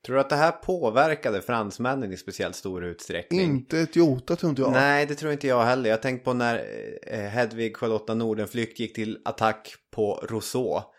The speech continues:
Speaker 1: Det lyckades inte hon få översatt ens en gång så att Rousseau fick läsa de där, eh, förvisso välformulerade och, och mycket bra angreppet på honom. Men det var inte så att det ruckade hans världsbild. Och om man återvänder till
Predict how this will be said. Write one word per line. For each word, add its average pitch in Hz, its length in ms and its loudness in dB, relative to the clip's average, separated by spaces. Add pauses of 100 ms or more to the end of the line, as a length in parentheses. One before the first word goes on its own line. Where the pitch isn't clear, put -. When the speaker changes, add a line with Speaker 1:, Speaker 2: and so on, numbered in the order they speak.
(340)
Speaker 1:
Det 120 100 -4
lyckades 139 360 -2
inte 120 280 -2
hon 101 300 -4
få 92 220 -2
översatt 113 720 0
ens 92 200 -4
en 92 100 -6
gång 90 160 -6
så 98 100 -6
att 95 120 -6
Rousseau 98 320 -6
fick 98 160 -10
läsa 107 420 0
de 151 160 -2
där, 87 200 -2
eh, 82 140 -4 (440)
förvisso 123 360 0
välformulerade 110 1300 2
och, - 460 -4
och - 100 -6 (160)
mycket 101 360 -6 (760)
bra 135 280 4
angreppet 117 640 0
på 101 120 0
honom. 90 340 -4 (420)
Men 113 340 -2
det 117 80 -2
var 113 120 2
inte 110 200 -4
så 123 100 -4
att 107 300 -2 (380)
det 110 280 0
ruckade 110 600 0
hans 135 300 0
världsbild. 92 720 -2 (260)
Och 123 260 6
om 127 60 0
man 127 140 2
återvänder 120 420 0
till 113 260 -2